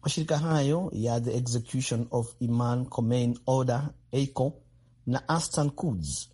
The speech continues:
Razavi au A Q R yanasemekana kuwawezesha watu mashuhuri wa Iran kujipatia utajiri mkubwa, ukiwemo mali walizonyang'anywa wapinzani wa kisiasa pamoja na watu kutoka makundi ya walio wachache.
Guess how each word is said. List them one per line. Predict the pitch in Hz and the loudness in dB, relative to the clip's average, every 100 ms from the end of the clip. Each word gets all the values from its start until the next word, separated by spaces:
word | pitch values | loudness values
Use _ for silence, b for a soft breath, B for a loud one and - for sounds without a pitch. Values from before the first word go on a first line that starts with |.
| _ | _
Razavi | 127 120 123 123 107 110 185 - _ _ _ _ _ _ - - - | -2 0 2 2 0 -2 -4 -10 _ _ _ _ _ _ -20 -12 0
au | 131 135 131 | 2 2 0
A | 131 | 0
Q | - 127 120 | 0 -4 0
R | 151 98 - - b b b - | 0 0 -2 -10 b b b -14
yanasemekana | 67 85 110 113 113 135 131 127 123 120 | -6 -2 0 0 0 0 2 2 2 0
kuwawezesha | - - 87 90 104 123 127 | -4 -6 -2 -2 0 0 0
watu | 117 123 - 120 | 0 0 0 -2
mashuhuri | 113 113 120 123 | 0 -2 -2 0
wa | 120 113 113 | 0 0 0
Iran | 113 170 101 73 - - | 2 0 0 -2 -6 -10
kujipatia | - 110 - 101 117 | -8 -6 -4 -4 -2
utajiri | 107 107 101 104 | -2 -2 0 0
mkubwa, | 104 - 127 123 120 | -2 0 0 2 0
ukiwemo | 113 123 123 120 | 0 0 2 2
mali | 113 127 117 113 113 - | 2 4 4 2 0 -4
walizonyang'anywa | 78 98 117 120 117 120 123 117 113 | 0 2 2 2 2 4 4 4 4
wapinzani | 104 104 104 104 110 107 | 2 2 2 2 2 2
wa | 101 | 0
kisiasa | 104 - 127 131 - - b b b - | -2 -2 0 0 -2 -6 b b b -2
pamoja | 139 135 123 | 0 2 2
na | 120 | 4
watu | 117 120 | 2 0
kutoka | - 113 104 | -2 0 0
makundi | 98 - 104 95 87 | -2 0 0 0 0
ya | |
walio | 80 76 76 | 0 0 -2
wachache. | 78 101 90 76 - | -2 -4 -4 -4 -6